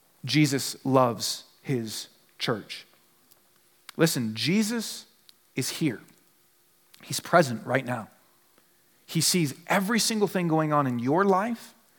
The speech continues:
He sees everything going on in the life of our church as a whole. He sees it, and he cares about it. I love this verse from Revelation where Jesus is writing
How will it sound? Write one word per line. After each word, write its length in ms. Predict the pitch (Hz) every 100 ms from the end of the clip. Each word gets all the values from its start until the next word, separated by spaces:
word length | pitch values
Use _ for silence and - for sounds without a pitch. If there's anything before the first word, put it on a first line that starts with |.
| _ _
He 120 | 170
sees 200 | 165 156
everything 300 | 170 202 202
going 240 | 175 175 165
on 180 | 170
in 100 | 165
the 60 | 139
life 320 | 123 139 165
of 80 | 143
our 120 | 131
church 420 | 120 - 170 170 -
as 140 | 123
a 60 | 117
whole. 500 | - 156 214 226 - - _ - -
He 220 | - 208
sees 580 | 202 - - 262 269 156
it, 200 | - 110 - _ _ _ _ -
and 120 | 160
he 80 | 156
cares 400 | - 180 190 160
about 260 | 131 110 101
it. 80 | - _ _ _ _ _ _ - -
I 120 | 170
love 440 | 165 170 214 190
this 180 | 180 160
verse 360 | 143 175 180 -
from 220 | 147 139
Revelation 680 | 151 147 147 170 202 190 190 _ _ _ _ _ _ -
where 340 | 156 143 131 - - _ 135
Jesus 540 | 120 127 233 196 175
is 240 | - 160 127
writing 720 | 120 120 151 202 190 170